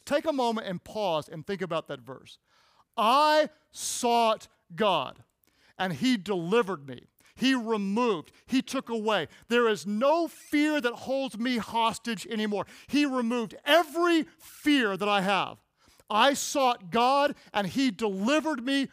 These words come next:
from my fears. There was a time in my life, quite honestly,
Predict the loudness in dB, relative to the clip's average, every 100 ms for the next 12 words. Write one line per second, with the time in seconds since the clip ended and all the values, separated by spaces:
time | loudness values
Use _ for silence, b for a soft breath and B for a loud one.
0 | _ -20 -10 0 2 2 0 -6 b b
1 | 0 0 0 -2 -4 -4 b b -2 -2
2 | -2 -4 0 0 2 0 2 0 -2 -4
3 | -2 -2 -2 -4 -4 -6